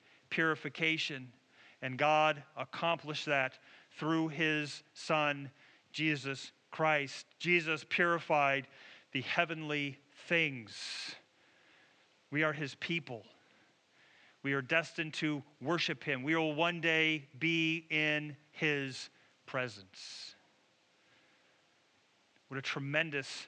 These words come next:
tremendous thought. What a tremendous, tremendous idea. What a tremendous, tremendous truth that we have with our God and with our Savior, Jesus.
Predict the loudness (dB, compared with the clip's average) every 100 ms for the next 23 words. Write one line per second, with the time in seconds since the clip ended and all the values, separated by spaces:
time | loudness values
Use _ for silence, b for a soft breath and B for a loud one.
0 | -10 -8 -2 -2 0 -4 -6 -10 -14 b
1 | b b _ -12 -2 0 0 -4 -8 -6
2 | -4 0 0 -2 -6 -8 -4 -4 -2 -2
3 | -4 -14 b b -4 -4 -6 -4 0 0
4 | 0 -4 -6 -4 -4 -4 -6 -4 -4 -6
5 | B B -8 -6 -4 2 2 2 -4 -10
6 | -10 -14 _ _ b b b b b _
7 | -6 -6 -4 -4 0 2 2 0 -4 -4
8 | -4 -2 0 2 2 -2 -6 B -2 2
9 | 2 0 -2 -4 -2 0 2 2 0 -8
10 | -16 -2 0 0 -2 -4 -6 b b b
11 | b _ -6 -4 -2 -6 -12 -12 -12 -14